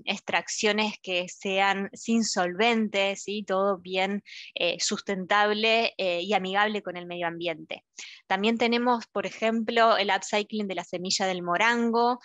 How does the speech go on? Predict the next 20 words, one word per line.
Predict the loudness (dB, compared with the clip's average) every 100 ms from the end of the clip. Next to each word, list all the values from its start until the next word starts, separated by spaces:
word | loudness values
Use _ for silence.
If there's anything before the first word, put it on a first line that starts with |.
| -16 -18 -6
eh, | -2 0 0 -2
donde | -4 0
ahí | 0 0
tenemos | -4 -4 -8 -6
productos | -2 -2 -2 -4 -2
de | -4
purificación, | -4 -6 -6 -10 -8 -6 0 2 2 2
como | -4 -6
el | -6
Puriquere | -10 -8 -4 -4
Purisoft, | -6 -8 -8 0 4 4 2 -10 _
o | 2 6 6 4
de | 2
la | -2 -4
producción | -6 -6 -4 -4 -4
de |
aceites | -6 -8 -6 -8 -4
de |
almendra. | -6 -2 0 2 2 2 0 -2 _ -20 -20 -20 -6
Eh, | 0 0 0 -2 -2